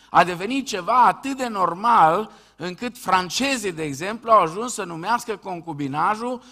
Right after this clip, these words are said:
căsătorie sociologică, pentru că trebuie să găsească niște termeni.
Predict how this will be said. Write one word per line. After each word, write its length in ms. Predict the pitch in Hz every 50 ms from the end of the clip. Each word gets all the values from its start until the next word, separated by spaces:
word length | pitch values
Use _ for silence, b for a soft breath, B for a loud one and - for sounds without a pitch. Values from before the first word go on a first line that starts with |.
| B B B
căsătorie 760 | B 208 208 - - 190 175 - 185 170 185 226 254 254 262 240
sociologică, 1000 | - - 240 240 233 - 226 226 226 226 240 247 247 214 156 160 139 135 135
pentru 180 | 120 131 139 160
că 80 | 175 190
trebuie 240 | - 247 254 262
să 120 | 247 - 233
găsească 680 | 190 185 165 - 202 190 190 180 - - 196 185 180 b b b b b
niște 360 | - 180 175 - - 180 175
termeni. 720 | 170 _ 208 196 185 160 156 143 127 110 104 _ - _